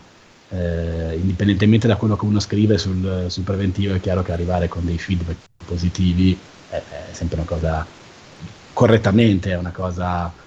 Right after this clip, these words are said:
eh, eh, che, che, che, che fa, che fa così. D'altronde se io, nel momento in cui appunto dovremmo fare dei lavori in casa, ho chiesto il preventivo e ho letto il preventivo e, e anzi ho fatto anche le pulci al, <laughs>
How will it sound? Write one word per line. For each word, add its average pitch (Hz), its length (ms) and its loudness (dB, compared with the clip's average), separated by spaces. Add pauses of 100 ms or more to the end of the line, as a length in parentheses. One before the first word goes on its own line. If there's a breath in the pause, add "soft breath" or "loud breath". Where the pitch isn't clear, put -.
(220 loud breath)
eh, 92 100 -8
eh, 87 1500 -6 (500)
che, 85 280 -10
che, 78 1400 -4 (220)
che, - 220 -4
che - 120 0
fa, 90 300 2
che - 120 0
fa 95 160 0
così. 90 300 2 (320)
D'altronde 107 440 4
se 92 140 -4
io, 98 320 -6 (840)
nel 85 100 -10
momento 95 260 -4
in 92 40 -2
cui 92 200 0
appunto 82 240 -6 (160)
dovremmo 92 220 -4
fare 95 160 -2
dei 104 100 4
lavori 98 240 0
in 95 60 0
casa, 87 440 0 (1000)
ho - 120 -4
chiesto 120 300 4
il 95 60 -2
preventivo 95 640 -4
e 95 80 -8
ho 90 80 -4
letto 92 300 -4
il 92 60 -4
preventivo 95 800 -2
e, 80 420 -4
e 87 60 -4
anzi 87 220 -6
ho - 40 -6
fatto 82 200 -6
anche 82 160 -4
le 85 100 -2
pulci 85 460 -6
al, 80 200 -6
<laughs> 78 540 -2